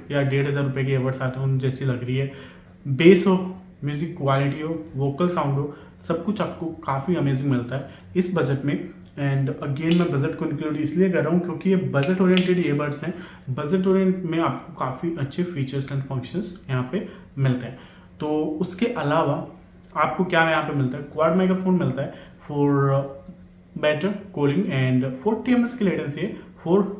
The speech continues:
gaming। तो अगर पहले मैं म्यूजिक को रेट करूँ scale wise out of ten, तो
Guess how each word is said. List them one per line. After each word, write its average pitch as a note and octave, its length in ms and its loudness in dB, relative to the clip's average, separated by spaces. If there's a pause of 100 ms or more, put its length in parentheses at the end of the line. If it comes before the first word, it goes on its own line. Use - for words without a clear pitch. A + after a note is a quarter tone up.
(140)
gaming। A#2+ 260 -2 (480)
तो C#3+ 120 -2 (200)
अगर F3 200 4
पहले G3+ 240 4
मैं G#3 120 6
म्यूजिक D#3+ 360 2
को E3+ 120 0
रेट C#3 260 0
करूँ C#3 180 -4 (280)
scale D#3+ 320 -2
wise - 240 -2 (180)
out C3 220 0
of - 180 -6
ten, F3 160 2 (440)
तो C#3+ 120 -2